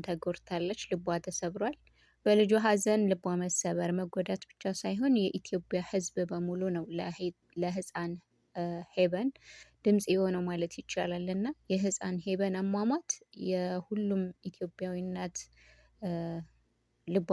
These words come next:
ተሰብሯል። ምክንያቱም በአሰቃቂ ሁኔታ ነውና፣ እ፣ ልጅቷን የገደላት።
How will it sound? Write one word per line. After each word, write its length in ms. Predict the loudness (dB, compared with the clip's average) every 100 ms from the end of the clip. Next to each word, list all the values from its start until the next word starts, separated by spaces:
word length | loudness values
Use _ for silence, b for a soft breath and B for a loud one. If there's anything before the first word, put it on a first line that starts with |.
| 2
ተሰብሯል። 600 | 0 -2 -2 -4 -6 -8 _ -6
ምክንያቱም 540 | -4 0 0 2 2
በአሰቃቂ 760 | 2 0 -2 -4 -2 -2 -2 0 0 -2 _ -4
ሁኔታ 340 | -2 -2 -4 -4
ነውና፣ 320 | -2 -2 -2 -4 -8 _
እ፣ 120 | -8 -4 -4 -4
ልጅቷን 480 | -2 -2 -4 -4 -2
የገደላት። 680 | 0 2 2 0 0 -2